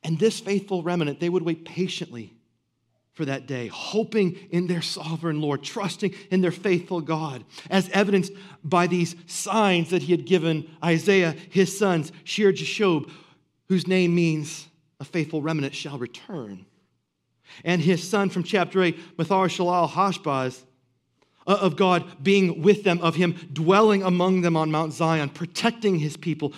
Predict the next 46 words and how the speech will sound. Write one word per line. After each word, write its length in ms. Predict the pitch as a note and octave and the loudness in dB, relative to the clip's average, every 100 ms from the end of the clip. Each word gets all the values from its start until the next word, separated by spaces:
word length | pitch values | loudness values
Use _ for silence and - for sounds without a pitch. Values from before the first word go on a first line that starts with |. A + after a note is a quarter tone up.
| - | -10
providing 580 | F3 D3 - A#3+ G#3+ E3+ | -8 -2 0 2 2 0
for 140 | - | -2
his 180 | C#3 C#3+ | -6 -8
people. 440 | - C#3+ - A#2+ - _ _ _ _ - | -8 -10 -10 -14 -18 _ _ _ _ -2
And 80 | F3 | 0
he 60 | |
says 220 | F#3+ A#3 G3+ | 4 4 4
in 80 | |
verse 180 | G3+ G3 | 4 4
nineteen, 400 | G#3+ F#3+ A#3 G#3+ | 2 2 2 4
"And 100 | F#3+ | 4
when 180 | G3 A3 | 4 4
they 260 | A3 G3+ - - | 4 2 0 -10
say 380 | - B3 D4 D4+ | 0 4 6 6
to 80 | |
you, 420 | G#3+ E3+ D3+ C#3+ - - | 4 2 2 0 -6 -2
'Inquire 580 | F#3 F3+ A#3 B3 C#4+ C4 | 0 2 4 6 6 4
of 80 | |
the 60 | G3 | 2
mediums 540 | F#3+ A#3 A3+ G#3+ F3+ | 2 2 2 2 2
and 60 | F#3+ | 2
the 60 | F3+ | 4
necromancers 720 | G#3+ G#3+ F#3+ D#3 C#3+ D#3+ C#3+ | 2 2 0 0 0 -2 -2
who 100 | E3+ | -4
chirp 400 | - - A#3+ F#3+ | -4 -4 -4 -2
and 140 | F3 | -2
mutter, 400 | F#3+ F#3 B2 C#3 - _ _ _ _ _ _ _ - | 0 0 -2 -6 -12 _ _ _ _ _ _ _ -6
should 200 | - A#3 | -4 0
not 140 | C#4 | 0
a 40 | |
people 360 | C4+ A3 B3 C4 | 0 -2 -2 0
inquire 420 | F#3 - F#3 B3 | -2 2 2 2
of 100 | F#3 | 0
their 120 | C#3+ | 0
God? 420 | B2+ C#3 C3+ C4+ - - _ _ _ _ _ _ - | 0 0 2 0 -4 -14 _ _ _ _ _ _ -6
Should 200 | - A3+ | -2 2
they 120 | A#3+ | 2
inquire 360 | G3 - G#3+ G3+ | 2 2 2 2
of 100 | D3 | 2
the 80 | |
dead 300 | D#3 D#3 F3+ | -2 0 2
on 100 | A3 | 2
behalf 320 | F#3 F3 G3 F#3+ | 2 2 0 -2
of 60 | |
the 80 | D#3 | -2
living?' 480 | C#3+ G#3 D4 D4 | -2 -2 -2 -2